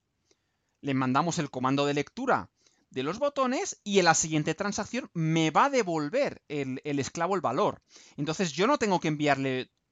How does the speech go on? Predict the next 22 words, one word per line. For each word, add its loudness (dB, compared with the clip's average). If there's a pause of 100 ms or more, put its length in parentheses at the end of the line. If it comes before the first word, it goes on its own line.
(680)
dos -6
valores 0 (680)
como -2
hacíamos -2
antes, -6 (100)
sino -2
que -2
ahora 2
solo -2
hay -2
que -4
mandarle -2
uno. -8 (400)
Por -6
tanto, 0
para 0
implementar 0
esto -4
no 2
utilizamos -2
el -2
bloque -4